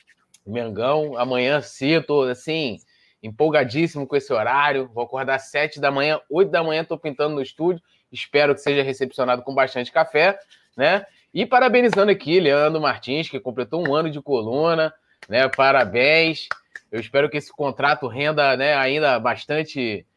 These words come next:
né, bastante tempo. Que... e tá valorizando o passe, né? Já, já, já não tá no mesmo valor de quando ele chegou, né? Já mostrando serviço aí, Leandro, que, que arrebenta na produção.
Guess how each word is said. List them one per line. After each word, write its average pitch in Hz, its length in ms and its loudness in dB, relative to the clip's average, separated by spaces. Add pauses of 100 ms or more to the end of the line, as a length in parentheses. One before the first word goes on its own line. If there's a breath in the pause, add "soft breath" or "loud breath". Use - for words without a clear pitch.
(220)
né, 113 140 -2
bastante 120 480 -4
tempo. 170 420 0 (460)
Que... 131 580 0
e 139 100 -4
tá 165 120 0
valorizando 214 560 2
o 277 40 -10
passe, 190 380 2
né? 156 140 2
Já, 151 140 -2
já, 139 160 -4
já 160 180 0
não 165 60 -4
tá 165 140 2
no 214 80 0
mesmo 226 220 -2
valor 214 340 2
de 196 80 -12
quando 233 200 -2
ele 254 100 -6
chegou, 190 440 0
né? 156 160 0
Já 139 120 -2
mostrando 143 340 -8
serviço 135 480 -4
aí, 127 160 -2
Leandro, 139 300 -4
que, 160 240 -8 (400)
que 131 80 -2
arrebenta 135 580 0
na 151 80 -2
produção. 107 540 -6